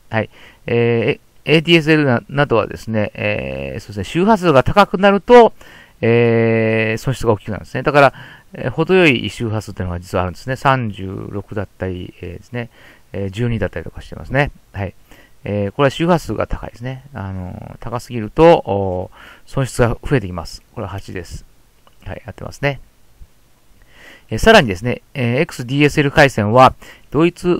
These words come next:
ケーブル内に収容されたアイエスディーエヌ回線などから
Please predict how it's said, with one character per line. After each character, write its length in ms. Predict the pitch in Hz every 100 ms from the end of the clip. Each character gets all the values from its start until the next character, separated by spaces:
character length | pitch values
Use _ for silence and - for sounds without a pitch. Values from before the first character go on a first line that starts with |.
| - 156
ケ 180 | 170 156
ー 20 |
ブ 100 | 156
ル 80 | 143
内 200 | 107 104
に 80 |
収 160 | 101 120
容 100 | 117
さ 100 | 117
れ 60 | 104
た 240 | 110 110
ア 160 | - 143
イ 100 | 190
エ 60 | 185
ス 160 | 165
デ 80 | 151
ィ 60 | 170
ー 60 |
エ 40 | 165
ヌ 100 | 156
回 220 | 170 151
線 160 | 127
な 80 | 113
ど 160 | 101 98
か 140 | 139
ら 180 | 143